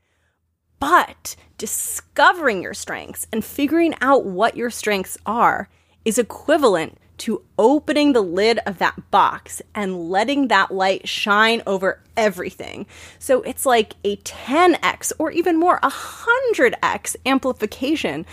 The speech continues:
of what it was before you even bothered to open the box. And the incredible thing about it, and the reason that the title of this episode says, "Let your strengths spill out,"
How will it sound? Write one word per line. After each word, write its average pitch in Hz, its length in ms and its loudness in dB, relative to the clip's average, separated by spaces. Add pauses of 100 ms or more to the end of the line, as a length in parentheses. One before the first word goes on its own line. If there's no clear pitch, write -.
(240)
of 196 140 -6
what 208 240 2
it - 140 2
was 185 420 2
before 214 480 -2
you 240 160 0
even 202 380 0
bothered 196 720 2
to - 180 -10
open 190 300 0
the 202 80 -4
box. - 760 -2 (340)
And 240 160 -2
the 262 120 0
incredible 285 640 2
thing 226 200 -2
about 185 360 0
it, 135 180 -4 (640)
and 226 100 2
the 254 100 0
reason 262 420 2
that - 80 -6
the 208 100 -4
title 233 480 2
of 190 160 -2
this 180 240 -2
episode 196 460 -6
says, 175 280 -2 (360)
"Let 208 220 2
your 226 120 0
strengths - 580 -4
spill - 720 2
out," 190 540 -8